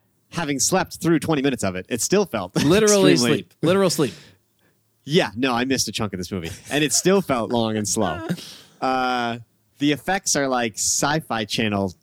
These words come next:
Speaker 1: level. Uh, it's awful. It's absolutely awful. And I gave a no to the Meg one. Uh, but I figured, you know, big summer blockbuster, maybe, maybe they figured it out. Maybe they'll lean into it. It'll be more fun this time.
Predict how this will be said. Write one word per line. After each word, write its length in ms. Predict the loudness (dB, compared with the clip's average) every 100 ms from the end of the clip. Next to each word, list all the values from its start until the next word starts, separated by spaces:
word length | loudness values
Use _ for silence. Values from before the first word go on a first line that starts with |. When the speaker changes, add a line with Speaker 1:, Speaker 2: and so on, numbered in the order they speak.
| -4
Speaker 1:
level. 420 | -2 0 -2 -4 _ _ _ _ _ _ _ _
Uh, 500 | -2 -2 0 -2 -4 -6
it's 160 | -6 -4
awful. 360 | -4 -6 -14 _ _
It's 140 | -8 -6
absolutely 320 | -6 -6 -10
awful. 240 | -12 -20 _ _ _ _ -6
And 120 | -2
I 80 | 2
gave 180 | 4 4
a 60 |
no 280 | 4 4 4
to 120 | 2
the 120 | 0
Meg 360 | 0 0 0 -4
one. 420 | 0 0 0 -4 -14 _ -20 -20 _ -10
Uh, 520 | -4 0 0 0 -2
but 200 | 0 0
I 80 | 0
figured, 400 | 0 0 2 2
you 80 | 0
know, 240 | 2 2 2
big 220 | 0 0
summer 240 | 0 0
blockbuster, 540 | 0 -2 -2 -6 -4 -2
maybe, 280 | 0 0
maybe 300 | 0 -2 0
they 120 | 2 0
figured 280 | 0 0
it 60 | 0
out. 160 | 0 0
Maybe 160 | 0
they'll 160 | 0 0
lean 180 | 0 0
into 220 | 0 -2
it. 40 |
It'll 100 | -2
be 80 | -2
more 180 | -2 -4
fun 220 | -2 -4
this 120 | -4
time. 360 | -4 -6 -6